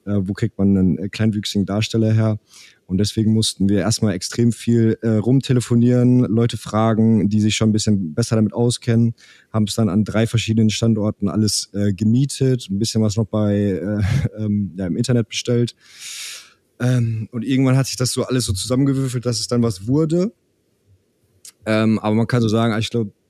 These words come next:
wir haben's aufgeschrieben. Also jetzt bräuchten wir wahrscheinlich die Hälfte der Zeit, weil wir jetzt wissen, wie es, äh, funktioniert so. Aber es waren auf jeden Fall so knapp über hundertfünfundzwanzig Stunden Vorbereitung für, äh, die ganzen Sachen. Also denkt man nie, aber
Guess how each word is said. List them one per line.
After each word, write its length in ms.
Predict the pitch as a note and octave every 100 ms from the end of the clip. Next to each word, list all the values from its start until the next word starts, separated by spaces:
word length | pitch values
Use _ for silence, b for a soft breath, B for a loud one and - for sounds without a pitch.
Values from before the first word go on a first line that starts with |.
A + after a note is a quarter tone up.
| _
wir 80 | -
haben's 300 | G#2+ G#2 -
aufgeschrieben. 800 | - G#2+ - - - A2+ A#2 A#2 G#2+
Also 160 | G2+
jetzt 200 | G#2+ A#2
bräuchten 320 | - A#2 - G#2+
wir 60 |
wahrscheinlich 340 | G#2 A2 A2 G2+
die 100 | A2
Hälfte 240 | A#2 -
der 80 | B2+
Zeit, 260 | - B2 A2+
weil 80 | G#2
wir 60 |
jetzt 140 | G2+ A#2
wissen, 320 | A2+ A#2+ G#2+
wie 120 | A2
es, 220 | G2+ -
äh, 260 | E2+ G#2 G2+
funktioniert 560 | - A2 - A2 B2
so. 260 | - B2 B2 B B B B
Aber 160 | G2+ G#2
es 100 | G2
waren 140 | A2
auf 120 | G#2 A2+
jeden 140 | A2
Fall 200 | - G#2
so 120 | F#2+
knapp 200 | - G#2 - _ _ _ _ _ b b b b b _ _
über 280 | F#2 F2 F#2
hundertfünfundzwanzig 1200 | G#2 G2+ G2 - - - A2 A2 G2 A2 G2+ G2+
Stunden 320 | - G#2+ F#2
Vorbereitung 680 | F2 G#2 G2 F#2 G2 - G#2
für, 1120 | - - G2 F#2 F2+ C2 D#2+ F2+ F2+ F2 E2 E2+
äh, 20 |
die 80 | F#2
ganzen 320 | G2 F2+ F#2+
Sachen. 340 | E2+ G2+ F#2+
Also 320 | F2 F2 F#2 D2+ - _
denkt 260 | A2+ A#2+ -
man 160 | A#2 A2+
nie, 200 | A#2 A#2+
aber 300 | G2 G2+